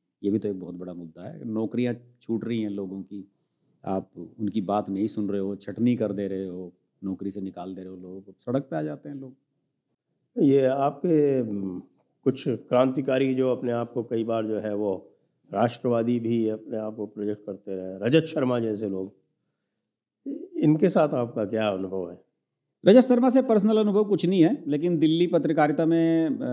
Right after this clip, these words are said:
Speaker 1: नवभारत टाइम्स में और एक दो संस्थानों में मेरे कुछ मित्र रहे, वो, अ, स्पोर्ट्स की कवरेज दिल्ली में देखते थे। मैं तो लेट आया, वो मेरे से पहले से दिल्ली में थे यहाँ काफ़ी समय से। तो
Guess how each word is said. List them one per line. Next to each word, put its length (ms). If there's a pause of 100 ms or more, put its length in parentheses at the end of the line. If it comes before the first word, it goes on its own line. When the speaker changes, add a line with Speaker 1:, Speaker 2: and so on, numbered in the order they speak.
(320)
Speaker 1:
नवभारत 500
टाइम्स 340
में 340
और 540
एक 160
दो 180
संस्थानों 520
में 100
मेरे 260
कुछ 260
मित्र 240
रहे, 300
वो, 360 (640)
अ, 340 (600)
स्पोर्ट्स 420
की 120
कवरेज 440 (220)
दिल्ली 220
में 160
देखते 300
थे। 220 (320)
मैं 140
तो 160
लेट 280
आया, 180
वो 100
मेरे 220
से 120
पहले 280
से 380
दिल्ली 260
में 140
थे 140
यहाँ 180
काफ़ी 260
समय 260
से। 200 (1000)
तो 360